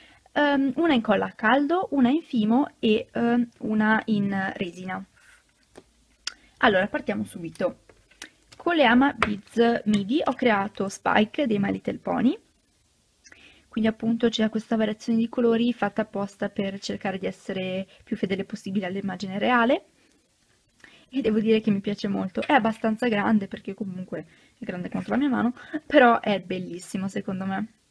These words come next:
Spero che piaccia anche a te e che tutte le creazioni che ho fatto ti piacciono. Poi ho creato questa casa,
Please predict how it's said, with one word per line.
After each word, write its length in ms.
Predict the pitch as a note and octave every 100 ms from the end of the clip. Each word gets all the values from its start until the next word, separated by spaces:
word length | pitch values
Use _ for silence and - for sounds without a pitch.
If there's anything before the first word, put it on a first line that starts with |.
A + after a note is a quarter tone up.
| -
Spero 280 | B3 A3+ G3+
che 100 | F#3+
piaccia 280 | - F#3+ -
anche 140 | F#3
a 40 | F#3
te 240 | - - _
e 100 | A3+
che 120 | A3
tutte 200 | - G#3
le 80 | G#3+
creazioni 360 | A3+ A3 G3 G3+
che 100 | -
ho 20 |
fatto 220 | - -
ti 100 | G3
piacciono. 500 | - - - F#3 F#3 - _ _ _ _ _ _ _ - - - - _ _ _ _ _
Poi 460 | - C#4+ B3+ C4+ C4+ - _ _
ho 120 | -
creato 360 | F4+ E4 E4 E4
questa 300 | D4+ - C4
casa, 340 | D4 C#4+ C#4+